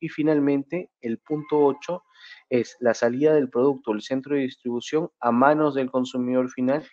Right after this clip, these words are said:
y es así como ha ido trabajando el programa de comercio electrónico en su fase transfronterizo. Indicadores a septiembre, eh, hablamos de más de ochocientas setenta empresas capacitadas,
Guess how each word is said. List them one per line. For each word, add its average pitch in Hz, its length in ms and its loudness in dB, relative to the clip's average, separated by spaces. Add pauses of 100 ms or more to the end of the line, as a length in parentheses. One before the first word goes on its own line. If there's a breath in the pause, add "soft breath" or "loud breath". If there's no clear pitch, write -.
y 135 60 4
es 135 100 2
así 147 200 -4
como 127 260 6
ha 120 60 6
ido 127 180 4
trabajando 120 440 4
el 123 60 -2
programa 113 260 2
de 113 100 0
comercio 107 320 -2
electrónico 113 580 -2
en 110 80 0
su - 120 -20
fase - 280 -20
transfronterizo. - 720 -10 (2250 soft breath)
Indicadores 131 640 6
a - 20 -4
septiembre, 160 680 0 (460)
eh, 110 240 -2
hablamos 127 380 4
de 123 80 0
más 123 200 2
de 135 80 2
ochocientas 127 480 -2
setenta 123 240 -4
empresas 120 300 -6
capacitadas, 143 840 2